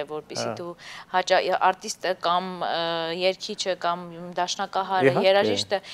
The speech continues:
Speaker 1: միշտ կարողանա ունենա այն հնարավորությունը ամենօրյա շփումը հանդիսատեսի
Speaker 2: Բա,
Speaker 1: հետ,
Speaker 2: իհարկե։
Speaker 1: բացի այդ, որ էներգիայի փոխանակում է, նաև ինչպես սպորտսմեններն են ասում, այդպես ֆորմայի մեջ են մնում, հա, սենց կարողանում ես դու միշտ
Speaker 2: Շատ ճիշտ եք
Speaker 1: միշտ,
Speaker 2: ասում։
Speaker 1: միշտ պարտադրված ես լինում։
Speaker 2: Շատ ճիշտ եք ասում,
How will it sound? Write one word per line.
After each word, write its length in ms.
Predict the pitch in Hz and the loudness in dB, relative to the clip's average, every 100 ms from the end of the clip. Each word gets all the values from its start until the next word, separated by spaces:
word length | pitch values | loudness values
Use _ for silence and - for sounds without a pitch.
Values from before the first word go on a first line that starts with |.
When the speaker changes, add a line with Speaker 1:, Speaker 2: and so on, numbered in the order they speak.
| - - | -16 -8
Speaker 1:
միշտ 240 | 277 - | -6 4
կարողանա 480 | 226 214 220 226 247 | 6 6 6 4 2
ունենա 380 | - 208 214 233 | 0 -4 0 0
այն 80 | 220 | 0
հնարավորությունը 680 | 208 185 180 220 403 262 277 | 0 2 4 2 0 -2 0
ամենօրյա 540 | - 208 208 208 202 220 | 2 0 -2 -2 0 0
շփումը 480 | - 185 214 208 180 | -2 -6 -8 -6 -4
հանդիսատեսի 680 | 170 160 - 180 180 180 190 | -6 -4 -4 -2 -4 -2 4
Speaker 2:
Բա, 100 | 104 | 4
Speaker 1:
հետ, 140 | 104 | 4
Speaker 2:
իհարկե։ 260 | 113 117 - | -2 -6 4
Speaker 1:
բացի 320 | 208 208 262 | 4 6 2
այդ, 220 | - 196 185 | 2 2 2
որ 140 | 190 | -2
էներգիայի 540 | - 190 190 190 226 311 | -2 -4 -4 2 0 0
փոխանակում 600 | 214 196 180 170 - 175 | -6 -4 -4 -4 -6 -10
է, 80 | 180 | -6
նաև 360 | 208 254 233 | 0 0 -2
ինչպես 300 | 220 - 240 | -6 -6 -6
սպորտսմեններն 760 | - 185 - 214 196 208 202 175 | -4 -4 -4 -8 -6 -6 -6 -8
են 120 | 165 | -8
ասում, 280 | 170 233 262 - - | -8 -10 -12 -16 -18
այդպես 360 | - - - | -18 -10 -10
ֆորմայի 480 | - 185 185 180 208 | 0 2 2 -2 -2
մեջ 220 | 202 - | -6 -8
են 140 | 147 135 | -10 -12
մնում, 300 | 120 127 151 | -16 -16 -10
հա, 120 | 220 - - - | -8 -8 -16 -12
սենց 320 | - 180 - | -12 -10 -10
կարողանում 640 | - 175 190 185 196 208 214 | 2 6 6 6 2 0 -4
ես 140 | 185 | -6
դու 140 | - 185 | -8 -8
միշտ 520 | 185 220 285 - - - | -4 -2 -2 -4 -6 -8
Speaker 2:
Շատ 380 | - 139 135 | 6 8 8
ճիշտ 280 | - 139 - | 4 2 6
եք 100 | 110 | 10
Speaker 1:
միշտ, 100 | 113 | 12
Speaker 2:
ասում։ 320 | 113 - 104 - | 12 10 0 2
Speaker 1:
միշտ 240 | 285 - | 2 10
պարտադրված 800 | 226 226 226 226 233 233 240 208 | 12 12 12 10 8 12 12 10
ես 140 | - | 2
լինում։ 180 | 175 175 | 0 12
Speaker 2:
Շատ 240 | 156 151 139 | 12 12 12
ճիշտ 300 | 135 - 107 | -2 0 0
եք 160 | 95 | 2
ասում, 340 | 87 - 95 | 0 0 -8